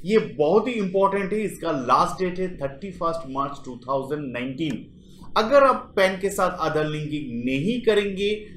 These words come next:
तो next year आप आईटीआर file नहीं कर पाएंगे। तो इसीलिए दोस्तों, अगर आप pen के साथ आधार linking नहीं किए हैं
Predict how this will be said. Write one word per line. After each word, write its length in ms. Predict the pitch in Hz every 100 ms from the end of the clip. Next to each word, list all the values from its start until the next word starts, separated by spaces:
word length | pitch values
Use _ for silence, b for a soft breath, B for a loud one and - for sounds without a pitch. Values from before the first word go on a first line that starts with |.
| B
तो 80 | 160
next 420 | 131 147 214 -
year 280 | 220 208 - 143
आप 380 | 151 160 - 135
आईटीआर 480 | 147 147 156 151 143
file 300 | - 135 139 123 123
नहीं 300 | 131 156 -
कर 140 | 151
पाएंगे। 520 | 117 139 127 131 139 131 - -
तो 60 | 160
इसीलिए 400 | 180 247 254 233
दोस्तों, 580 | 214 202 220 214 165
अगर 220 | 165 214 226
आप 260 | 208 208 -
pen 240 | 175 180
के 100 | 180
साथ 200 | 180 175
आधार 320 | 151 156 160
linking 460 | 156 156 160 147 127
नहीं 360 | 131 170 214
किए 220 | 175 202 196
हैं 220 | 190